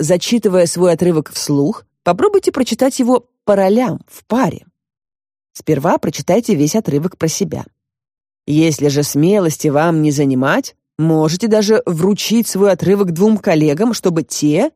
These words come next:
прочли его по ролям. При чтении вслух хорошо слышны любые огрехи в тексте, становится понятно, что нужно исправить.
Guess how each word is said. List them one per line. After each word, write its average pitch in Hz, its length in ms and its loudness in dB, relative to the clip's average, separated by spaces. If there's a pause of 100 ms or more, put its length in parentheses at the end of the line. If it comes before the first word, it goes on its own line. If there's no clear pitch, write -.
(120)
прочли 139 440 -2
его 170 200 0
по 208 120 -4
ролям. - 400 -6 (840)
При 160 160 0
чтении 185 560 0
вслух 190 500 -2 (220)
хорошо 190 340 0
слышны 214 580 0
любые 214 640 2
огрехи 226 640 0
в - 80 -14
тексте, - 540 -4 (300)
становится 214 480 0
понятно, 180 500 0
что 170 320 0
нужно 196 360 2
исправить. - 640 -4